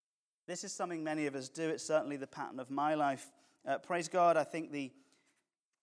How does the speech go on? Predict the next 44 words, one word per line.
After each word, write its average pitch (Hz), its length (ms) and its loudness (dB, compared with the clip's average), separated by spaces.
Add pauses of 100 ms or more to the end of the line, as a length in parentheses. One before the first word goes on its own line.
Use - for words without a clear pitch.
(220)
instinct 180 560 -2
to 143 100 -8
do 131 240 -6
this 104 300 -8
and 127 120 -10
the, 131 80 -6
and 131 120 -8
the 139 60 -2
length 165 280 -2
of - 80 -16
time 156 240 -4
it - 100 -12
takes 151 260 -8
me 147 60 -10
to 139 140 -12
realize 160 420 0
I'm 139 140 -2
doing 131 300 -4
this 117 380 -10
has, 123 180 -10 (220)
has 135 220 -10 (140)
kind 147 160 -8
of 131 60 -12
shortened 160 640 -2
as 110 120 -12
I've 123 180 -4
grown 135 280 0
in 120 140 -8
faith. 131 540 -6
But 151 140 -6
my 151 180 -2
instinct 165 840 -8 (440)
in 143 160 -4
the 135 80 -4
flesh 151 560 -4
is 135 140 -10
still 160 280 -4
to 151 140 -16
try 143 260 -6
and 127 120 -8 (460)
fix - 260 -12
things 139 240 -10
myself 123 540 -8
before 120 340 -12